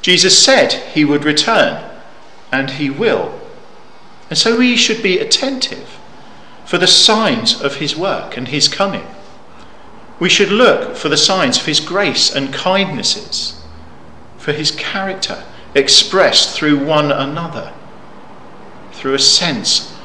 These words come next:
of hope that we should have. And the oil, which for so many ways is the presence of the Holy Spirit in each of us, who have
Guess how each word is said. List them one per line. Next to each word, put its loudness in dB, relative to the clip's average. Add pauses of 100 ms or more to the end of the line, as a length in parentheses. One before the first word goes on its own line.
(160)
of 2
hope -2 (540)
that -2
we 0
should -2
have. -6 (1200)
And -4
the -4
oil, 4 (1400)
which 2
for 0
so 2
many 0
ways -4 (500)
is -4
the -6
presence -2
of -2
the -4
Holy -4
Spirit 0
in -4
each -2
of -12
us, -8 (680)
who -2
have -8